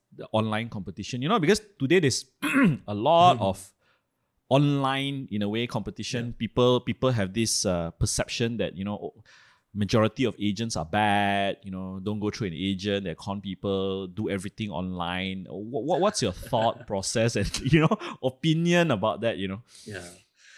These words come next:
Speaker 2: There, there are, now I think, I think, I think it converge is, is like you have two schools of ways to do business in the i-, insurance industry, right? So
Speaker 1: Mm.
Speaker 2: one is like you, you sell product that's really good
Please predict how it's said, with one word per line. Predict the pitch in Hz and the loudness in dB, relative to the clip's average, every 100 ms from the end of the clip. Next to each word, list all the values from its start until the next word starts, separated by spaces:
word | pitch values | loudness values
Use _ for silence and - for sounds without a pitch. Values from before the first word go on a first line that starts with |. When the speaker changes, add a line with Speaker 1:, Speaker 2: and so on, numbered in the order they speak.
| - | -2
Speaker 2:
There, | 233 240 | 0 0
there | 170 202 | 2 4
are, | 143 120 117 139 | 6 4 2 2
now | 170 233 - | 2 4 2
I | |
think, | - 190 - _ _ - | 2 0 -2 _ _ -6
I | 117 | -2
think, | 117 196 - - | 2 0 0 -6
I | 127 | -4
think | 175 180 | -2 -2
it | 117 | -4
converge | - 110 98 123 - | -6 -6 0 0 0
is, | - - - | -4 -6 -4
is | - 110 | -6 -2
like | 87 - | -4 -6
you | 98 95 - | -10 -8 -8
have | 95 82 - - _ _ _ - | -8 -10 -14 -20 _ _ _ 0
two | 180 175 | 4 4
schools | - - 143 143 - - - | 4 2 2 2 -4 -8 -4
of | 92 - - - _ _ _ _ - | -4 -6 -20 -20 _ _ _ _ -2
ways | 113 120 120 120 120 - | 4 6 4 2 -4 -4
to | 107 90 85 - | -8 -8 -6 -2
do | 113 | -2
business | 110 101 104 92 - | 0 -4 -2 -4 -6
in | 87 | -6
the | 80 | -8
i-, | - - - | -10 -16 -12
insurance | 104 98 92 - | -8 -6 -6 -6
industry, | 85 - 92 78 | -10 -10 -10 -10
right? | 80 - _ - - 135 | -12 -16 _ -20 -4 2
So | 143 | 6
Speaker 1:
Mm. | 175 | 6
Speaker 2:
one | 175 196 | 4 2
is | 113 | 0
like | 107 90 - - | 0 -2 -6 -10
you, | 107 98 104 | -8 -8 -8
you | 107 | -6
sell | 101 - 135 139 147 - _ _ _ | -2 0 2 2 -2 -6 _ _ _
product | - 113 - | -2 -2 -2
that's | 123 98 107 | -6 -2 2
really | 123 | 2
good | 123 131 | 2 -4